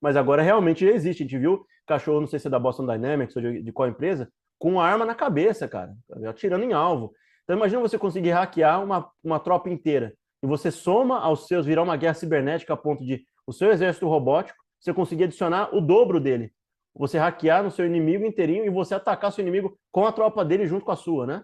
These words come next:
De exército robótico. Inclusive, pode até ser feito pro mal. Hackeamento, né, de, de tropas. Eh, você quer um golpe de Estado.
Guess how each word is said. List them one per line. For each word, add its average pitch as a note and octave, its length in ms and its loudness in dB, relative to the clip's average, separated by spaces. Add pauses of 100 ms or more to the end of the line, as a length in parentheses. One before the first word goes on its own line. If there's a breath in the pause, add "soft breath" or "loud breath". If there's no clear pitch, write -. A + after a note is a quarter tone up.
(500)
De C3+ 100 -2
exército C#3+ 400 0
robótico. B2+ 520 -4 (920)
Inclusive, G3 800 0 (100)
pode D3 180 0
até C#3+ 180 -4
ser C3+ 180 -6
feito B2 200 -8
pro D#3 140 -8
mal. F#3+ 340 -2 (220 soft breath)
Hackeamento, D3+ 580 0
né, D#3+ 140 -4
de, C#3 300 -6 (260)
de B2+ 80 -8
tropas. C#3+ 440 -2
Eh, C#3+ 160 2
você C#3+ 220 -6
quer F3+ 120 -2
um G3 100 0
golpe F#3 260 2
de F3+ 100 -6
Estado. C#3 500 -2